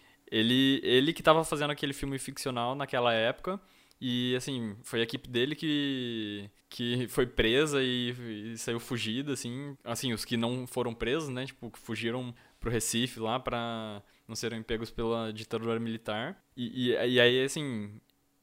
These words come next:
ele, junto com aquelas pessoas daquela cidade, ele acabou criando uma história que, assim, se ele for,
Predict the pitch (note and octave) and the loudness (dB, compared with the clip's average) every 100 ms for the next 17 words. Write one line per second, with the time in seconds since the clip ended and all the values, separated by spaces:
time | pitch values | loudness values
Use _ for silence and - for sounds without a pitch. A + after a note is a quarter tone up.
0 | _ A2 A#2+ C3 C#3+ B2+ B2+ C#3+ E3 E3 | _ 0 2 2 2 0 -2 -4 -2 -2
1 | D3+ - D3 C#3 C#3 C3+ - B2+ C3+ C#3+ | -2 -2 -4 -4 -2 -4 2 2 2 0
2 | D3+ - C#3 C#3 D3 D3 D3 D3 - C3 | -4 -4 -4 0 0 0 -2 -6 -2 2
3 | B2 C3+ D3 D#3 D3+ D#3 C#3 A2+ B2 A#2 | 4 2 -2 -2 -2 -2 -6 -6 -6 -2
4 | C3+ C3+ | 0 -2